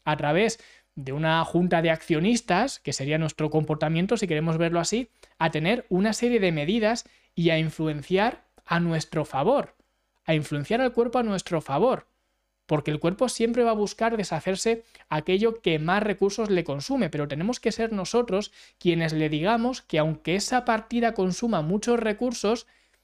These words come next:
sigue siendo necesaria, sigue siendo valiosa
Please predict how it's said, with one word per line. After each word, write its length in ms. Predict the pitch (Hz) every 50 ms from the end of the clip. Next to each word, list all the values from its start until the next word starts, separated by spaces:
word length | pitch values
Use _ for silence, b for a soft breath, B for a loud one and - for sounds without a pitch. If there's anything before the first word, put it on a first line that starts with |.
| b b -
sigue 400 | - - - 170 208 240 277 247
siendo 400 | - - 233 240 233 233 226 208
necesaria, 680 | 196 175 - - 139 131 - 165 170 170 160 143 131
sigue 260 | - - 175 233 233
siendo 320 | - - 202 214 214 214 202
valiosa 600 | 170 147 143 160 185 208 202 - - 180 208